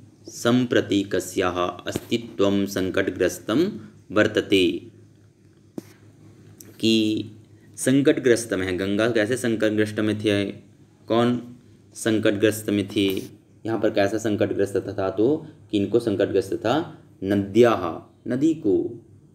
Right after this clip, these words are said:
संकटग्रस्त में थी, ये चीज़ बताया गया है। फिफ्थ नंबर देखिएगा, "प्रदूषण गंगायाः का क्षीणः जातः।" प्रदूषण की,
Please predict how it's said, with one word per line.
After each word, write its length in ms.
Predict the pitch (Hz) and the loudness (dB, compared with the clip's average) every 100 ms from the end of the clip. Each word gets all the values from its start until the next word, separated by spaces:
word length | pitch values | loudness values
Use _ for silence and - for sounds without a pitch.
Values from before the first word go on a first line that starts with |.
| - | -10
संकटग्रस्त 680 | 143 143 143 120 107 101 92 | -4 -2 0 2 0 0 -4
में 180 | 90 | -4
थी, 320 | - 90 80 - - - | -4 -6 -8 -12 -18 -8
ये 60 | 98 | -8
चीज़ 220 | 92 90 | -4 -6
बताया 300 | 87 87 82 | -4 -6 -8
गया 240 | - - | -10 -12
है। 260 | 95 - - - - - - - - - - - - - - - - | -14 -20 -20 -20 -20 -20 -20 -20 -20 -20 -20 -20 -20 -20 -20 -8 -2
फिफ्थ 240 | 113 - | 0 2
नंबर 260 | 107 104 98 | 2 2 2
देखिएगा, 680 | 98 101 98 92 101 131 - - - - - - - - - 110 | 0 0 0 0 -4 -6 -10 -20 -20 -20 -20 -20 -20 -20 -4 2
"प्रदूषण 680 | 104 107 107 107 104 107 104 | 4 4 2 0 2 2 -2
गंगायाः 1040 | 101 90 98 98 95 98 95 95 95 92 87 | -6 -4 -2 0 0 0 0 -2 -4 -6 -4
का 200 | 104 110 | -4 -4
क्षीणः 400 | 110 92 90 92 | -4 -2 -2 -2
जातः।" 360 | 87 82 85 82 80 80 - - - - - - - - | -2 -4 -6 -8 -10 -14 -20 -20 -20 -20 -20 -20 -16 -4
प्रदूषण 600 | 98 101 101 110 107 92 - - - - - - | 0 0 0 0 2 0 -4 -12 -20 -20 -14 -6
की, 360 | 117 117 - | -4 -2 -4